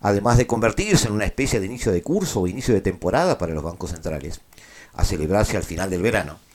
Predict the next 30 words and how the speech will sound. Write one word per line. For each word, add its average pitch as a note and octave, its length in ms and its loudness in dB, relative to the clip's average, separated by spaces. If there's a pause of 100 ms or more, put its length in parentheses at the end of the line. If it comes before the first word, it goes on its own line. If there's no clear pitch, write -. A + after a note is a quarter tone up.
(340)
Jackson F3+ 340 2
Hole D#3+ 280 6
ha C#3 80 2
sido D3 420 4
en A#2+ 80 -4
los G#2 140 -4
últimos C#3 340 -4
años C3 300 -6
un B2 80 -8
escenario A#2 420 0
donde G#2+ 160 -6
se A2+ 100 -4
han G#2 100 -6
dado A#2 200 -2
muchísimas G2+ 760 -8
noticias - 560 -2
para F#2+ 220 -2
los E2 100 -2
periodistas F#2 600 -2
que A#2 80 -4
han G#2+ 100 -6
impactado A2+ 540 -2
del F2 100 -6
mismo A#2+ 180 -12
modo F#2+ 200 -8
en F#2+ 60 -6
los F2+ 120 -6
mercados D2+ 360 -6
de C#2 40 -6
valores. - 640 -14